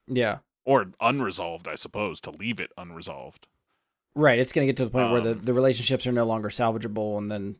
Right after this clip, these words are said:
Speaker 1: you know, we lead into the movies.
Speaker 2: And m-, maybe it's something where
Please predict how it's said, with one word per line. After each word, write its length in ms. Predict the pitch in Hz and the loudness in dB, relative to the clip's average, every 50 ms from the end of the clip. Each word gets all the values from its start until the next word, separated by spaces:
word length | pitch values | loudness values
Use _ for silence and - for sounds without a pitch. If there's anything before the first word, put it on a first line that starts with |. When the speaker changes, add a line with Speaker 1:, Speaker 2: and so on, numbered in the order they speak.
| _ _ _ _ _ - | _ _ _ _ _ -10
Speaker 1:
you 100 | - 113 | -6 -6
know, 80 | 107 90 | -4 -4
we 100 | 98 104 | -4 -4
lead 180 | 107 110 107 107 | -6 -6 -4 -6
into 160 | 104 107 110 | -6 -6 -6
the 60 | 107 104 | -6 -4
movies. 440 | 107 110 110 92 98 95 - - _ _ - | -4 -4 -4 -6 -8 -10 -10 -14 _ _ -10
Speaker 2:
And 220 | 90 85 85 - _ _ _ _ _ - | -10 -10 -10 -14 _ _ _ _ _ -10
m-, 80 | 107 104 - | -10 -10 -8
maybe 400 | 107 101 101 107 117 143 139 127 | -4 0 0 0 2 2 2 2
it's 140 | 117 110 - | 2 2 0
something 480 | - 117 110 107 - 120 120 113 104 | -4 -4 -4 -4 -4 -4 -4 -2 -2
where 480 | 101 101 101 101 104 107 101 101 104 101 | 0 0 0 2 0 0 -2 -4 -6 -8